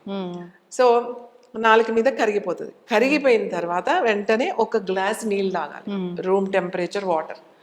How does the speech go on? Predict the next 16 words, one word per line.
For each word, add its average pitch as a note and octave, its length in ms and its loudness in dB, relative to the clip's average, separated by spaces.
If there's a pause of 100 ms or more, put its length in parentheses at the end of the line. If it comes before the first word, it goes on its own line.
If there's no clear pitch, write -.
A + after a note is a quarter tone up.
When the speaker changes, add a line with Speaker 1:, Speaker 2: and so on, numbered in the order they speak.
(260)
Speaker 2:
నార్మల్ G#3+ 320 0
వాటర్ - 280 -4
Speaker 1:
Hmm. F#3 320 -8 (340)
Speaker 2:
తాగాలి. - 1000 -2
ఏమవుతుందంటే A#3+ 1000 0 (360)
నాలిక G#3+ 520 4
మీద G3 240 -2
నుంచి, F3 520 -6 (580)
ఆ, E3+ 420 0 (180)
ఇమ్మీడియట్‌గా A3+ 840 0 (160)
మనకి F#3+ 200 -4
ఆ - 20 -2
Speaker 1:
Hmm. F#3 100 -6
Speaker 2:
సెల్ B3 400 4
మెమరీస్ G3 580 2
మెగ్నీషియం G#3 560 -2